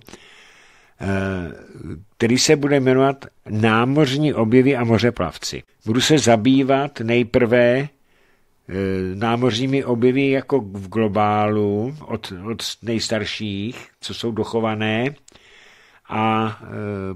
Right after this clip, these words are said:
potom v tom pozdním středověku a pak se budu věnovat nejdůležitým-, nejdůležitějším mořeplavcům. Každému z nich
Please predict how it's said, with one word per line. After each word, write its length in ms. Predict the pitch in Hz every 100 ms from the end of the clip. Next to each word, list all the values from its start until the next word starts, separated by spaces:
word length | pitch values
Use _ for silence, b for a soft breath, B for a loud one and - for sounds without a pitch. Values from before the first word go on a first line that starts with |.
| - -
potom 640 | - - 139 143 147 139 -
v 40 | -
tom 440 | 127 104 92 69 50 -
pozdním 400 | 123 107 110 127
středověku 840 | - 110 104 110 110 110 113 117 156 _ b b b b b b b b
a 460 | - 113 110 95 - 113 - 110 _ _ _ _ -
pak 180 | 113 -
se 140 | 156
budu 220 | 147 156
věnovat 520 | 131 127 135 139 139 - _ 110
nejdůležitým-, 1080 | 104 127 131 131 156 151 143 - 151 143 131
nejdůležitějším 880 | 120 127 135 151 135 156 143 156 151
mořeplavcům. 1040 | 135 117 113 151 - 87 - - 80 76 -
Každému 540 | 110 95 139 147 147
z 180 | 113 95
nich 260 | 117 123